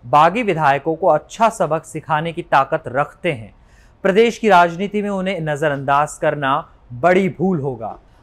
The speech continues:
अब कैसे ये सब डैमेज कंट्रोल हो सकता है? जब शिवसेना टूटी थी, तो उद्धव ठाकरे के पास डैमेज कंट्रोल के लिए काफी समय था, लेकिन बयानबाजी करके उन्होंने अपना समय गंवा दिया।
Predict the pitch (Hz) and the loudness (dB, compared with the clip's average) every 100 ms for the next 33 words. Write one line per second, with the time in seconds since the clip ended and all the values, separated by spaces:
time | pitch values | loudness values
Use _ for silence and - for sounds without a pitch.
0 | - 190 208 220 214 262 262 254 247 170 | 2 2 4 4 4 4 0 2 2 4
1 | 185 190 208 214 196 208 208 180 180 160 | 4 4 2 0 2 4 4 2 0 -2
2 | - 120 98 95 175 - 208 208 214 208 | -2 -4 -4 -2 -4 2 0 2 0 2
3 | 226 226 190 - 220 214 180 208 214 156 | 0 -2 -6 -4 -8 -6 -6 -2 -2 0
4 | 123 185 185 160 156 185 190 185 147 147 | 0 -2 2 0 0 -4 -6 -4 0 2
5 | 196 - _ _ - 143 185 226 240 208 | 0 -8 _ _ -2 2 4 2 0 0
6 | 196 208 220 214 226 233 - 196 190 240 | 0 2 2 2 -2 -2 2 2 0 -4
7 | 175 147 127 117 95 _ _ - 156 175 | -4 -4 -8 -12 -18 _ _ -6 -2 -2
8 | 156 147 160 165 156 156 175 175 165 175 | 2 4 4 6 4 4 0 -2 0 -4
9 | 160 170 170 156 170 160 160 170 165 147 | -4 -2 -2 -2 -4 -4 -4 -4 -4 0
10 | 151 170 131 113 101 | 2 2 0 -8 -10